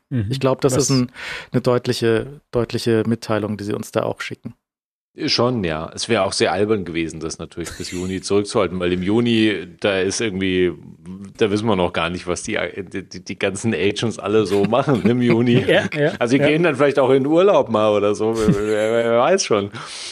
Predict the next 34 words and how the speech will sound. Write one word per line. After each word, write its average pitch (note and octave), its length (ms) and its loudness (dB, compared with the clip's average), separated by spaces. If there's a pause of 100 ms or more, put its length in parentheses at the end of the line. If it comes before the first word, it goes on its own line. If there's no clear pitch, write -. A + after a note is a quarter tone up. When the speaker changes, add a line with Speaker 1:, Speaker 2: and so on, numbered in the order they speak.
(460)
Speaker 3:
<laughs> - 20 -4 (760)
Wer F3+ 160 4
weiß D#3+ 220 2
schon, C3+ 140 4
was G#2+ 160 0
im A#2 120 -2
Juni C3+ 320 2
los A#2 340 0
ist. - 260 -8 (200)
Speaker 2:
Mhm. F3 360 -4 (240)
Speaker 1:
Ja, F3 120 4
aber A3 100 6
das G#3 140 4
war G3 80 6
schon G3 180 4
bemerkenswert, A#2 640 2
oder? E3+ 180 2
Dass B2+ 120 0
es A#2+ 180 -6
so G#2+ 240 -2 (220)
einfach A2 260 -8
so G#2 140 -10
zwischendurch A2+ 580 -4
kam A2 300 0
und G2+ 200 -4
das - 200 -12
war C3+ 80 -4
schon C3 420 -6 (220)
positiv B2 500 2
eigentlich G2+ 320 -8
zu - 140 -14
sehen, G2 260 -8
weil, G#2 160 -4 (280)
na, - 100 -2